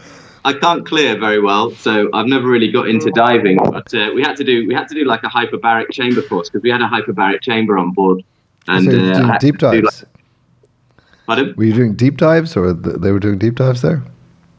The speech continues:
Speaker 1: Not really deep dives, but they were diving, like, with mixes, like, nitrox. They were doing three dives a day, and,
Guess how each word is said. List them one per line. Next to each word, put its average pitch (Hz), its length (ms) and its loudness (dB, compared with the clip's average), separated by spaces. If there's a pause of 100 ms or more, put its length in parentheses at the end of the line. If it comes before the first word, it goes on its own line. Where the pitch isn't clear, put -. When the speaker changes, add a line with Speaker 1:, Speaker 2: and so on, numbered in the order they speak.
(100)
Speaker 1:
Not 214 240 -2
really 185 180 2
deep 196 320 0
dives, 110 340 2
but 139 120 -4
they 135 80 0
were 147 120 2
diving, 160 420 0
like, 123 240 0
with 110 140 2
mixes, 120 440 0
like, 110 180 -2
nitrox. 117 680 -2
They 113 120 -2
were 107 260 2
doing 110 360 0
three 120 240 -2
dives 107 320 0
a 104 60 -14
day, 104 520 0 (140)
and, 92 360 0